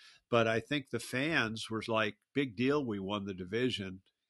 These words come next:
Uh, what are we gonna do in the playoffs?" 'Cause, you know, the Packers have done pretty well in their division.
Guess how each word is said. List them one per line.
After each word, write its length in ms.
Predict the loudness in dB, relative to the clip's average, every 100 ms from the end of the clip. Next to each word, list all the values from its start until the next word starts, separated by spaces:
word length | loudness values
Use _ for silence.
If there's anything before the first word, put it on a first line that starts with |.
| _ _
Uh, 120 | -4 0
what 180 | 0
are 40 | 0
we 100 | 0
gonna 140 | -2 0
do 200 | -2 -2
in 80 |
the 80 | -4
playoffs?" 580 | 0 2 2 0 -4 -6
'Cause, 440 | -6 -6 -4 -4 -4
you 80 | -2
know, 120 | -2
the 100 | -4
Packers 480 | -2 -2 -2 -8 -8
have 120 | -8
done 240 | -4 -6
pretty 260 | -6 -6 -4
well 320 | -4 -4 -4
in 80 | -4
their 140 | -6
division. 540 | -6 -6 -4 -4 -6